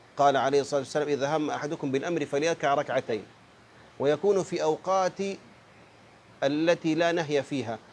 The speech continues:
فإن ضاق عليه الوقت، يعني مثلا قا-، عندك interview الآن، عندك مقابلة الآن، عندك أمر عاجل الآن، والوقت وقت نهي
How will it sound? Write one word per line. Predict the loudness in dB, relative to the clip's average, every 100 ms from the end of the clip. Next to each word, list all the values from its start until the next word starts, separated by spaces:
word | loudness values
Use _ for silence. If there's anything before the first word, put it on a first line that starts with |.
| -20 -8
فإن | -2 0 4
ضاق | 4 6
عليه | 4 6 6 4
الوقت، | 4 4 2 -2
يعني | 0 0 -2
مثلا | -2 -2 -2 0
قا-، | 0 -2
عندك | 0 0 0 0
interview | 2 2 2 2 2
الآن، | 2 0 0
عندك | 0 -2 0
مقابلة | -2 2 2 2 -2
الآن، | -2 -4
عندك | -2 -2 -4 -4
أمر | -2 -2 -4 -12 -10
عاجل | 2 6 8 6 4
الآن، | 0 0 -2 -2 -4 -10 -6 4
والوقت | 6 8 6 6 6 6 6 -8 -20 -20 -10 4
وقت | 6 6 2
نهي | 2 2 2 2 0